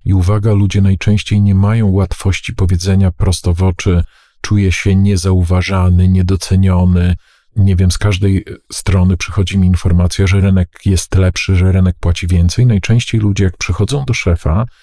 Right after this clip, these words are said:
i dają informację zwrotną, to ona jest niestety brudna, zawoalowana albo w ogóle nierzeczywista. Czyli ludzie przychodzą do szefa i mówią: "Szefie, odchodzę, bo, nie wiem, mam daleko do pracy,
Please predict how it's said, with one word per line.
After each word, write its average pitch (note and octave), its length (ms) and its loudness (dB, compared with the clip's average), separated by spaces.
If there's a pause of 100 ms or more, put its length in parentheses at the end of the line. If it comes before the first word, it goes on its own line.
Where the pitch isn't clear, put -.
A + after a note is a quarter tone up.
(220)
i F#2 100 0
dają G#2+ 340 2
informację G2 640 0
zwrotną, A2+ 640 0 (440)
to - 180 -4
ona A2 320 2
jest G2+ 420 -2
niestety G#2 720 0
brudna, G2 680 2
zawoalowana F#2+ 1040 0 (420)
albo G#2+ 280 0
w A#2 140 -4
ogóle B2 420 2
nierzeczywista. G2 880 0
Czyli G2+ 220 0
ludzie B2 280 2
przychodzą G2 460 -2
do F#2 80 -2
szefa C3 280 -2
i A2+ 60 2
mówią: G#2+ 400 0 (380)
"Szefie, D3+ 460 -2
odchodzę, B2 760 0
bo, A2 420 0 (340)
nie G2+ 220 0
wiem, G3 140 0
mam A2 220 2
daleko A#2 400 0
do G2+ 120 0
pracy, G#2+ 800 -2